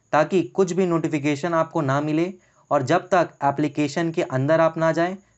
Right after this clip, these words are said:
तब तक आपको वो नोटिफिकेशन ना दिखे। थर्ड है, आप लोग अपने नफ्स पर काबू करिए। एक हदीस है जिसमें नबी करीम सल्लल्लाहु अलैहि वसल्लम फरमाते हैं,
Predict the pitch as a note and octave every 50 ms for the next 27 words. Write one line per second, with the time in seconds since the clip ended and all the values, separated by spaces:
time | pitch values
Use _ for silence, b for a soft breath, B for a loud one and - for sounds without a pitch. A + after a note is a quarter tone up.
0 | b b - E3+ E3+ E3+ - - F3 E3+ E3+ E3 D#3+ E3 - E3 D#3+ D#3+ D#3+ D#3
1 | C#3+ C#3 C3+ C#3+ C3+ C#3 C3 C#3 D3 C#3 C#3 E3+ D#3+ D3+ C#3+ D3 D3+ D3 C#3+ B2+
2 | C3 - A2 G2+ G2+ - _ _ _ _ _ _ _ _ - - E3 F#3 G#3 F#3+
3 | F3+ F3 E3+ F3+ F#3 - - _ - D3+ D#3 F3 F#3 F#3 F3+ D#3 D#3 D#3 E3+ F3+
4 | - - - D3 C#3+ C#3+ E3 F3 E3 C3 G#2+ b b b b b b C3 C3+ D#3+
5 | F#3 F#3+ - - - - _ - D#3+ E3 F3 E3+ - D3+ C#3+ - E3+ E3+ E3+ D#3
6 | B2 A2+ G#2+ G#2 G2+ - _ _ _ _ _ _ - E3+ E3+ D#3+ D#3 D3+ D3 F3+
7 | G3 G#3 G3 - E3 D#3+ E3 E3+ D#3 C#3 D3 C#3 C#3+ - F3 D3+ A2+ - b b
8 | b b b C3 C3+ D#3 D3+ F3 F#3+ F#3 F#3 F3 E3 F3+ F#3 F3 F3 - - D#3
9 | D#3 D#3+ E3 F3 F#3 F#3 F#3 F3+ F3+ F3 F3 F3 F3 F3 E3 - - C#3+ D3 D#3
10 | F3 F3 E3 E3+ D#3+ D#3 C#3+ C3+ C3+ C3+ C#3+ D#3+ D3 C#3 C3+ C3+ D3+